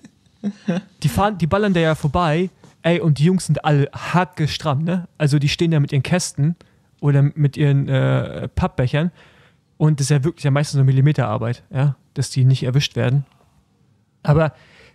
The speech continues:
Speaker 2: da kommt das Fahrerfeld vorbei und das ist einfach so geil, wie die alle angeschrien werden. Das ist so, so krass. Und dann hast du natürlich vorne auch noch so Wout und, äh,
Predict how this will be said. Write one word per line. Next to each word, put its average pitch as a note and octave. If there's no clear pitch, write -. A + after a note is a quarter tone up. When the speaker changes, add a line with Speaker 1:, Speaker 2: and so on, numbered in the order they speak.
Speaker 2:
da C#3+
kommt E3+
das D#3+
Fahrerfeld E3+
vorbei D3
und C#3
das B2+
ist C#3
einfach C#3+
so D#3+
geil, D3
wie D3+
die D3+
alle D3
angeschrien D#3+
werden. B2
Das C3+
ist -
so, F3
so -
krass. -
Und D3+
dann D3
hast D3
du E3
natürlich D3
vorne D3+
auch D3
noch C#3
so C3
Wout D3+
und, C3+
äh, C3+